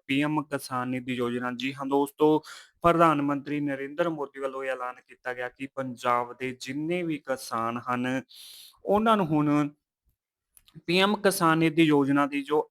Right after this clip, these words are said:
ਅਗਲੀ ਕਿਸ਼ਤ ਹੈ, ਉਹ ਜਲਦ ਹੀ ਜਾਰੀ ਕਰ ਦਿੱਤੀ ਜਾਵੇਗੀ, ਯਾਨੀ ਕਿ ਐਡਵਾਂਸ ਜਾਰੀ ਕੀਤੀ ਜਾਵੇਗੀ, ਜਿਸ ਦੇ ਨਾਲ ਉਹ ਆਪਣੇ ਜੋ ਵੀ ਲਾਹਾ ਆ, ਉਹ ਪ੍ਰਾਪਤ ਕਰ ਸਕਦੇ ਹਨ। ਲੇਕਿਨ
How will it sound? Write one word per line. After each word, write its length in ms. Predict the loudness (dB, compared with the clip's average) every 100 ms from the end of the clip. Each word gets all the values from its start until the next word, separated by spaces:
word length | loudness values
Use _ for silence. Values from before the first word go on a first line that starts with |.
| -2
ਅਗਲੀ 300 | 0 -2 -2
ਕਿਸ਼ਤ 460 | -2 -6 -6 0
ਹੈ, 300 | 2 2 -2 -8 -20 _ _ 6
ਉਹ 220 | 8 8
ਜਲਦ 420 | 6 6 6 6
ਹੀ 260 | 4 2 2
ਜਾਰੀ 300 | 2 2 0
ਕਰ 220 | -2 -2
ਦਿੱਤੀ 300 | -4 -8 -6
ਜਾਵੇਗੀ, 400 | -4 -4 -6 -4
ਯਾਨੀ 280 | -4 -6 -4
ਕਿ 160 | -4 0
ਐਡਵਾਂਸ 640 | 0 0 2 6 6 4 -4
ਜਾਰੀ 320 | -4 -4 -6
ਕੀਤੀ 260 | -16 -18
ਜਾਵੇਗੀ, 420 | -12 -12 -6 -6 -6 -10 -20 -20 -2
ਜਿਸ 220 | 2 4
ਦੇ 100 | 4
ਨਾਲ 180 | 6 8
ਉਹ 140 | 8
ਆਪਣੇ 500 | 8 4 0 0 -2
ਜੋ 240 | -4 -6 -4
ਵੀ 320 | -2 -4 -8 _ _ _ _ _ _ _ _ _ -14 0
ਲਾਹਾ 580 | 4 8 8 10 8 8
ਆ, 40 |
ਉਹ 240 | 6 4 2
ਪ੍ਰਾਪਤ 380 | 4 4 4 0
ਕਰ 220 | 0 2
ਸਕਦੇ 300 | 2 2 2
ਹਨ। 120 | -2
ਲੇਕਿਨ 480 | -2 -4 -4 -4